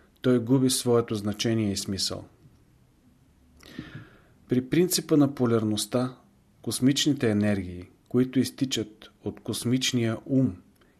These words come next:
и се предават чрез принципа на вибрациите, са поляризирани на положителни и отрицателни енергии. При седмия принцип тези енергии претърпяват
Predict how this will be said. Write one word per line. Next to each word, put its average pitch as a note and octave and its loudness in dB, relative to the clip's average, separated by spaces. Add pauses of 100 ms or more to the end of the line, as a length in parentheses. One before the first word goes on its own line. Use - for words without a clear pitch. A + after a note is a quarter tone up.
и - -8
се - -6
предават A2 2
чрез G#2 -4
принципа B2 0
на G#2+ 0
вибрациите, G2+ -2 (1120)
са - -2
поляризирани C3+ 2 (340)
на A2 -4
положителни A#2 -2
и A2+ 0
отрицателни G#2 -2
енергии. F2+ -10 (2250)
При C3 2
седмия D3+ 6
принцип C3+ 0
тези B2+ 6
енергии B2 2
претърпяват A2+ 0